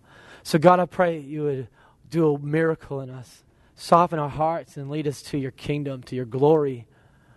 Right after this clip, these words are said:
and to your mercy table.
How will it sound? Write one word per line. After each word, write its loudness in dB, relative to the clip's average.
and -14
to -2
your 0
mercy 0
table. -4